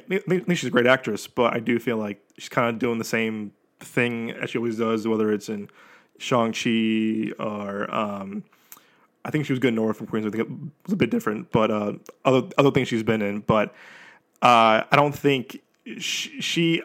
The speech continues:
I wish to give her more to do. I think she's kinda just there, just feel like, "Hey, she's here. She's a big name now. She's a big comedian. Let's just put her in there." And I think is that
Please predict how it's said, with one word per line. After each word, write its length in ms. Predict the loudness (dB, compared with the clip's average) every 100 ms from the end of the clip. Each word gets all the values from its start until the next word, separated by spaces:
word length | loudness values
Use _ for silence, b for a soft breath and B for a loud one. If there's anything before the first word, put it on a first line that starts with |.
| 4
I 60 |
wish 120 | 4 4
to 60 |
give 100 | 2
her 60 | 4
more 180 | 4 2
to 120 | 2
do. 200 | 2 2
I 40 |
think 160 | 2 -4
she's 80 | -2
kinda 180 | -4
just 140 | -4 0
there, 180 | 2 2
just 180 | 0
feel 100 | -4
like, 100 | 0
"Hey, 120 | 2 0
she's 180 | -2
here. 360 | -2 0 -2 -4 b b -6
She's 140 | -4
a 40 |
big 200 | 0 0
name 220 | 2 0 0
now. 100 | -2
She's 140 | -2
a 0 |
big 140 | -4
comedian. 420 | -2 -4 -2 -2 -4
Let's 140 | -6
just 100 | -2
put 100 | -2
her 80 | 0
in 80 | -2
there." 200 | -4 -4
And 180 | -4
I 120 | -4 -4
think 320 | -6 -6 -4
is 140 | -4
that 240 | -2 -2